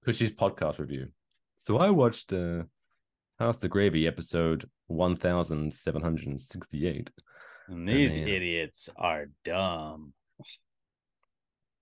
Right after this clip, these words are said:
Speaker 1: Do you know what? I feel that he would get on with Robert.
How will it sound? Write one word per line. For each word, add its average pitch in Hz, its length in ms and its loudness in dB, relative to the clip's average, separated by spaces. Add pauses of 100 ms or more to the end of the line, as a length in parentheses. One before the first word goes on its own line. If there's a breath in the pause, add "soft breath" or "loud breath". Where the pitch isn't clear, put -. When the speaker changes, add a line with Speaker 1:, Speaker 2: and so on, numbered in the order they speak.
(920)
Speaker 1:
Do - 80 0
you - 40 4
know 117 40 6
what? 104 100 4
I - 40 -16
feel 139 160 6
that 85 160 6
he 101 120 2
would 92 220 0
get 90 100 0
on 82 140 2
with 76 180 -2 (320)
Robert. 69 320 -2